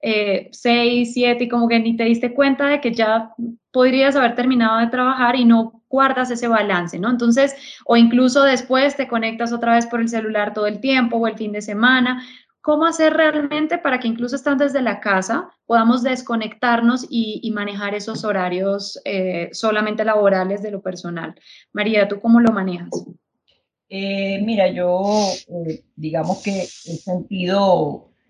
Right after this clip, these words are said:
Speaker 2: he sentido la evolución de, de verdad de cómo eso ha cambiado, porque hace, hace, no sé, veinte años uno podía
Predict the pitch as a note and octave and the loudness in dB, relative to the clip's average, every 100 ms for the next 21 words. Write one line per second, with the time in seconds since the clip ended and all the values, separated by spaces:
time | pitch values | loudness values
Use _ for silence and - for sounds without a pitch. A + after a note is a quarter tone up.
0 | _ _ - - E3+ F#3 F3+ - - G#3 | _ _ -16 -8 -4 -2 -2 -2 2 4
1 | G3+ F3 D#3 D3+ - E3 D#3 E3 F#3+ F3 | 6 6 2 -6 -6 -6 -4 -2 -2 -2
2 | - D#3 D3 C#3+ C#3+ D3 D#3+ E3+ E3 D#3 | -6 -6 -4 -4 -4 -4 -4 -2 0 0
3 | D#3 E3+ E3+ E3+ D#3+ D#3+ E3 G#3 E3+ - | 0 -2 0 0 2 4 4 2 -2 -2
4 | C3 - E3+ D#3+ - _ _ - D#3+ C#3+ | -4 -2 -4 -6 -10 _ _ -12 -6 -6
5 | - D#3+ D3+ D3 D3+ D3 D3 C#3+ E3+ D#3+ | -2 -2 -2 -4 -2 0 0 2 2 4
6 | E3 F#3+ F3+ D#3 D3+ E3+ D#3+ D3+ D#3 D#3 | 2 4 4 2 0 0 0 2 2 2
7 | - | -2